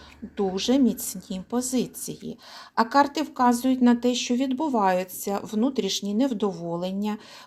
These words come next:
виникають протести та існує така нова сила в Китаї, е, навіть, е, новий рух. А що дно колоди?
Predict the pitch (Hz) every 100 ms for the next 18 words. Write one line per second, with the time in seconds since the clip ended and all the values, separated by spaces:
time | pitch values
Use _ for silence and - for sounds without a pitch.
0 | - 220 311 - 208 175 180 - - 220
1 | 214 208 190 190 - - 220 - 202 202
2 | 262 262 - 254 247 226 190 214 240 220
3 | - 202 196 202 214 254 - - 190 175
4 | 180 180 - 208 196 190 196 208 - -
5 | - - - _ - 180 180 190 190 202
6 | 240 240 - 190 180 180 190 185 180 175
7 | 175 170 165 180 240 - - _ _ _
8 | _ _ _ _ _ - - _ 208 214
9 | - 285 233 220 - 220 214 214 214 208
10 | 214 208